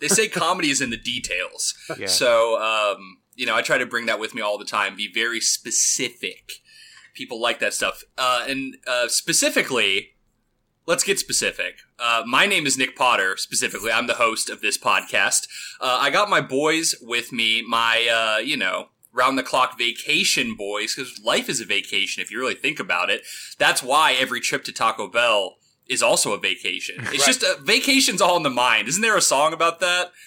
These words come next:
Speaker 1: Or is that just vacation's all I ever wanted?
Speaker 2: <laughs>
Speaker 1: Or did maybe,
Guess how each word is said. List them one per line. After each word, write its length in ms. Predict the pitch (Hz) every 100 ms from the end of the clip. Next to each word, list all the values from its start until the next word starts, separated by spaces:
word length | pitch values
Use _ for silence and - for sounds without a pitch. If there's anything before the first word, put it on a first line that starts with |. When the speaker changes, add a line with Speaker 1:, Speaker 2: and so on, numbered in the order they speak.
| -
Speaker 1:
Or 80 | 131
is 80 | 131
that 160 | 147 131
just 180 | 131
vacation's 580 | 127 131 131 123 117 113
all 200 | 113 113
I 60 | 110
ever 200 | 104 101
wanted? 420 | 104 101 95 92 - _ - -
Speaker 2:
<laughs> 1080 | - 220 - 165 - - - 156 - -
Speaker 1:
Or 140 | 160 165
did 240 | 165 160
maybe, 340 | 180 190 185